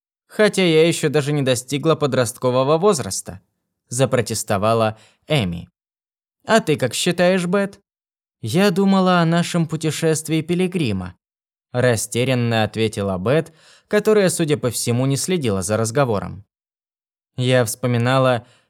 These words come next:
как мы выбрались из топи уныния и прошли через тесные врата, приняв твёрдое решение быть хорошими. И вот мы начали карабкаться вверх по крутой горе.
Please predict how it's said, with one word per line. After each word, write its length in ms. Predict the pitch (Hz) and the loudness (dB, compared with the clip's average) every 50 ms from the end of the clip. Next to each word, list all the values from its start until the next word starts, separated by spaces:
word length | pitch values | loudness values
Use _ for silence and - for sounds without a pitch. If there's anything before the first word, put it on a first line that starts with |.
| _ _ | _ _
как 260 | _ 180 170 147 - | _ 0 0 0 0
мы 200 | 135 143 143 135 | 0 0 2 2
выбрались 680 | 120 110 139 151 143 127 127 123 123 120 110 - - - _ | 2 2 0 0 0 2 0 2 2 0 -2 -4 -8 -10 _
из 240 | - 139 131 113 - | -4 -4 -4 -4 -4
топи 300 | - - 143 139 139 131 | -2 0 0 0 0 -2
уныния 720 | 127 123 120 120 123 143 175 185 170 131 101 92 90 90 - _ _ _ _ _ _ _ _ | -2 0 0 0 0 0 0 0 0 0 -2 -4 -8 -10 -16 _ _ _ _ _ _ _ _
и 120 | - 156 147 | -4 -4 -2
прошли 560 | 143 - 127 120 110 - - 117 120 135 139 | 0 2 0 0 0 -2 -4 -4 -2 -2 -2
через 420 | 139 - 165 160 151 151 143 - | -2 0 0 0 0 -2 -4 -6
тесные 520 | - - 127 117 110 - - 131 131 127 131 | -6 -2 -2 -2 -2 -2 -4 -4 -2 -2 0
врата, 500 | 139 165 185 180 - 113 98 - 104 _ _ _ _ _ _ _ | 0 0 -2 -2 -2 -6 -6 -6 -10 _ _ _ _ _ _ _
приняв 420 | - 139 143 131 127 127 123 113 - | -2 0 2 2 4 2 2 0 0
твёрдое 480 | - 113 117 117 113 104 113 110 104 | -2 0 2 2 2 2 2 0 0
решение 580 | 101 101 95 - - 117 123 135 147 151 147 135 | 0 -2 -4 -6 -4 -2 -2 0 0 0 0 0
быть 200 | 117 120 120 117 | 0 -2 -4 -6
хорошими. 720 | - - 143 151 160 180 165 - - 110 95 90 - - _ _ _ _ _ _ _ - | -2 -2 0 2 2 0 0 -2 -6 -10 -10 -10 -12 -16 _ _ _ _ _ _ _ -2
И 140 | 139 127 | -2 -2
вот 460 | 110 98 104 113 143 165 165 - _ _ _ _ _ _ _ _ _ _ | 0 0 2 2 2 2 0 -4 _ _ _ _ _ _ _ _ _ _
мы 140 | 185 202 | 2 2
начали 380 | 202 185 170 147 - - 139 131 | 4 4 2 2 0 -2 -4 -4
карабкаться 680 | - - 123 117 120 120 113 - 117 107 - - 110 101 | -2 -2 0 2 2 0 0 -2 -6 -4 -4 -4 -4 -4
вверх 440 | 95 92 98 110 135 147 147 - | -4 -4 0 0 0 0 -2 -2
по 100 | _ 165 | _ -4
крутой 440 | 160 - 135 127 117 - 110 110 113 | -4 -2 -4 -4 -2 -2 0 0 0
горе. 460 | 110 135 156 175 170 143 - - - | 0 0 0 2 0 0 -2 -6 -10